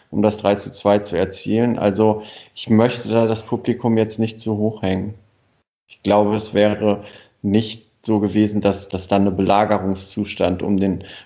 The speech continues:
Regensburger Tor, äh, äh, äh, Raum gewesen wäre.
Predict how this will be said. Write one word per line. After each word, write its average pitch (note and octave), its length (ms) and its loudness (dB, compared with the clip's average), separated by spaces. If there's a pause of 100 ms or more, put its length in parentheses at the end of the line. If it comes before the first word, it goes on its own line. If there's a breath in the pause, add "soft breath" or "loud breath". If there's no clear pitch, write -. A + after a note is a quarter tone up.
Regensburger G2 680 2
Tor, - 800 0
äh, G2+ 320 -2
äh, G#2+ 300 2
äh, - 240 -4
Raum G2 500 2
gewesen G2 400 -4
wäre. F#2+ 320 -4